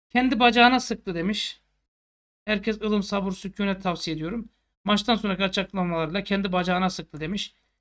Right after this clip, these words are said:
Yani kovacağız demek istemiş açıkçası. "Değerlendireceğiz. Sakin bir ortamda bunu paylaşabilirdi. Arda'yla konuştum." diyor.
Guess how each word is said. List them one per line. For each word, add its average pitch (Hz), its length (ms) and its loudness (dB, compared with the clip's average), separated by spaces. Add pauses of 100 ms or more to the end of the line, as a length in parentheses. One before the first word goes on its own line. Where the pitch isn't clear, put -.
(120)
Yani 165 260 -12
kovacağız 190 580 2
demek 147 220 -8
istemiş - 480 -10
açıkçası. - 520 -8 (1160)
"Değerlendireceğiz. 208 800 6
Sakin 214 380 2
bir 226 60 4
ortamda 208 420 2
bunu 208 160 2
paylaşabilirdi. 196 1000 0 (600)
Arda'yla 226 520 2
konuştum." 208 500 -2
diyor. 190 500 -4